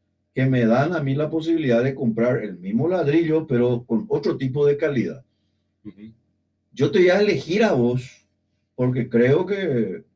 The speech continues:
Speaker 1: eh, tiene las condiciones ese ladrillo para mi casa. Muy bien. Y ocurre que el ladrillo resulta malo. Es decir, el ladrillo no resultó de calidad.
Speaker 2: Ujú.
Speaker 1: Vos tenés todo el derecho de resarcirte,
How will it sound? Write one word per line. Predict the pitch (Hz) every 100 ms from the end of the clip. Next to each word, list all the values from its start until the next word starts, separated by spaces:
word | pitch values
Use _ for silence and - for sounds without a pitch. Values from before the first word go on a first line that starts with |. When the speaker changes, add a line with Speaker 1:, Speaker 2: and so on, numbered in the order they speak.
| _
Speaker 1:
eh, | 113 104 95 95
tiene | 131 135
las | 143 -
condiciones | 147 131 107 156 185 127 - - _ _
ese | - 95 131
ladrillo | 135 104 107 120 123
para | 127
mi | 127 -
casa. | - - _ _ _ _ _
Muy | 156 226
bien. | 113 - - _ _ _ -
Y | -
ocurre | - 185 208
que | 214 220
el | 233
ladrillo | 175 143 147 156
resulta | 139 147 147 170
malo. | 190 240 - - _ _ _ _ _
Es | - 107
decir, | 117 160 220 -
el | 117 113
ladrillo | 98 101 117 - -
no | 113 120
resultó | 120 107 - 190
de | 175
calidad. | 160 139 98 85 - _ _ _ -
Speaker 2:
Ujú. | 98 104 - _ _ -
Speaker 1:
Vos | 120 170
tenés | 208 175 170
todo | 156 208 254
el |
derecho | 240 143 131 160 143
de | 147 180 - _ _ _ _ _ _ _ -
resarcirte, | 143 190 - 135 107 - - 226 247 170 220 -